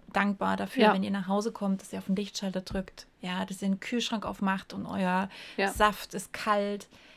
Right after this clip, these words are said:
Speaker 1: ja, ihr drückt auf eine Taste und da kommt Kaffee raus.
Speaker 2: Ja.
Speaker 1: Ähm, es ist immer alles verfügbar, ihr steigt ins Auto und das fährt und das ist auch ein kleines Wunder, ja.
Speaker 2: Hm.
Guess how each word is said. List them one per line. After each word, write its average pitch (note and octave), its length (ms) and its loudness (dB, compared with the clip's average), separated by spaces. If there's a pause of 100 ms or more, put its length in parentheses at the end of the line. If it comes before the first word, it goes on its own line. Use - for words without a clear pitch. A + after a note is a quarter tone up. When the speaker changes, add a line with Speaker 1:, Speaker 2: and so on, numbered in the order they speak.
(140)
Speaker 1:
ja, F#3 500 0
ihr G#3 140 -10
drückt G3+ 280 -2
auf - 120 -6
eine G#3 100 -2
Taste G#3 440 -4
und F#3+ 80 2
da G3 80 0
kommt G3 260 -2
Kaffee G#3 320 -4
raus. G3 540 0
Speaker 2:
Ja. G#3 200 4 (280)
Speaker 1:
Ähm, G3 720 2 (1200)
es G3 120 -10
ist G3 200 -4
immer A#3 260 6
alles G#3+ 260 2
verfügbar, G3 580 -2
ihr G3+ 140 -2
steigt G3+ 300 -2
ins G3 220 0
Auto G3+ 360 0
und F3+ 180 0
das G3+ 160 -6
fährt F#3+ 560 0
und F#3 140 -2
das F#3 160 -10
ist - 180 -12
auch G3 180 -2
ein G3 80 4
kleines F#3+ 480 -2
Wunder, F#3 560 2
ja. F#3+ 440 0
Speaker 2:
Hm. G3 100 -2